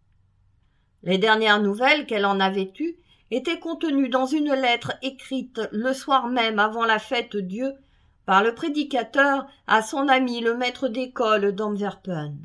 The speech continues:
Il y parlait avec beaucoup de gaieté et d'indifférence de l'entreprise formée contre le couvent Sainte-Cécile.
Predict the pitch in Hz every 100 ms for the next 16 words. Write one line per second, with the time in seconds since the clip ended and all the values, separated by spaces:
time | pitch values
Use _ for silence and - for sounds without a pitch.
0 | 180 _ _ _ _ _ _ _ _ -
1 | - - 254 320 330 330 294 233 233 294
2 | 302 262 285 277 302 277 247 285 285 -
3 | 254 240 233 269 269 277 277 269 247 220
4 | 214 - - 185 - - 190 240 269 269
5 | 285 269 277 269 214 226 - 262 240 226
6 | 214 208 262 262 254 220 240 233 254 214
7 | 220 214 - 214 214 202 - 202 - 196
8 | 180 147 151